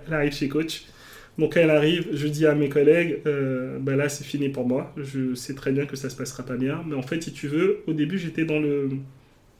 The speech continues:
en gros, euh, j'ai, avant qu'elle vienne, il m'avait mis dans une seule, dans une sorte de, comment on appelle ça ? En fait, si tu veux, tu, euh, tu reçois tous les mails du leadership.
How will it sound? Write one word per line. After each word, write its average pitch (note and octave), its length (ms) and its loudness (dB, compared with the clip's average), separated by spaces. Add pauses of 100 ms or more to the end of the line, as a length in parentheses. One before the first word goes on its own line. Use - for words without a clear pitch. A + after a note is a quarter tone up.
(1040)
en E3 140 6
gros, F#3+ 420 12
euh, C#3+ 460 4 (420)
j'ai, D#3 240 0
avant E3+ 220 4
qu'elle E3 160 2
vienne, F#3+ 300 4 (120)
il E3 80 -4
m'avait D#3 240 4
mis F#3 180 4
dans G3 120 2
une E3 180 -2
seule, F#3 280 -2 (180)
dans D3+ 120 0
une D3+ 160 0
sorte F3 260 -4
de, D3+ 320 -2
comment E3+ 160 -6
on E3 40 -2
appelle D3+ 220 -4
ça ? D#3 220 -4
En C#3+ 60 -8
fait, F3+ 180 -4
si - 80 -6
tu - 140 -10
veux, F3+ 120 -2
tu, E3+ 300 -2
euh, C#3+ 460 2 (1160)
tu - 120 0
reçois F3 420 6
tous A#3+ 180 0
les A3 120 12
mails F#3+ 340 6
du D#3 220 -2
leadership. E3 520 -2